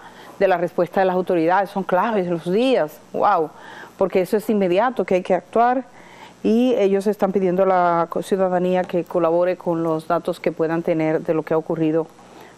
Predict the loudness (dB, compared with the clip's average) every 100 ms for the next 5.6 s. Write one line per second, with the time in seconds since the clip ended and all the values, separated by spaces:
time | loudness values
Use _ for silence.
0 | -6 -2 -2 -2 -4 0 0 2 0 0
1 | 0 0 0 0 -2 -4 -4 -4 -2 0
2 | 0 0 0 2 2 0 2 2 2 2
3 | 0 0 0 -2 -2 -2 -2 -2 -2 -2
4 | -4 -2 -2 0 0 0 0 -2 -4 -2
5 | -2 -2 -2 0 0 0